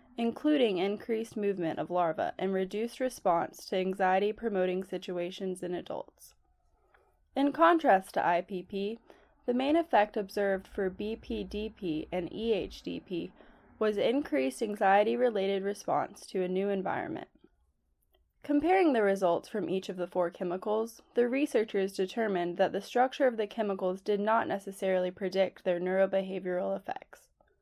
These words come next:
For example, I P P and B P D P have structural similarities but caused very different behavioral effects in larvae and adults,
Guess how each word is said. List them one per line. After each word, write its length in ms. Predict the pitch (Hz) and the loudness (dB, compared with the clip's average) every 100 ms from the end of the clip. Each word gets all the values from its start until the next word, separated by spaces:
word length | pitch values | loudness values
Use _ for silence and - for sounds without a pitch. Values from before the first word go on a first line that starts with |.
| _ _ _ _ _ _ | _ _ _ _ _ _
For 200 | - 302 | 2 6
example, 640 | 294 226 220 220 226 202 190 _ _ | 6 4 0 0 0 -2 -2 _ _
I 200 | 233 254 | 6 6
P 220 | 262 311 | 6 0
P 440 | 294 - 196 180 208 _ - | 0 -2 0 -2 -4 _ -6
and 220 | 214 208 | -4 -2
B 280 | 220 233 240 | -2 -4 -4
P 240 | - 233 | -4 -4
D 280 | 208 220 226 | -2 -4 -4
P 360 | 226 190 175 190 _ _ _ | -4 -4 -4 -6 _ _ _
have 220 | - 214 | -2 -2
structural 500 | 214 254 285 - 208 | 2 2 2 2 0
similarities 840 | 185 196 185 185 170 180 180 185 - | 2 0 0 2 2 0 -2 -2 -2
but 160 | 208 190 | 0 2
caused 460 | - 202 196 - | 4 4 4 0
very 300 | - 233 277 | 2 4 4
different 420 | 285 214 214 202 147 | 2 -2 0 -2 0
behavioral 640 | 190 214 190 214 214 220 | -2 0 -2 0 0 -2
effects 460 | 226 165 - - _ | -2 -2 -4 -8 _
in 160 | 190 | -2
larvae 300 | 180 190 190 | 2 4 4
and 140 | 196 190 | 2 0
adults, 520 | 180 - - _ - | -2 -4 -6 _ -20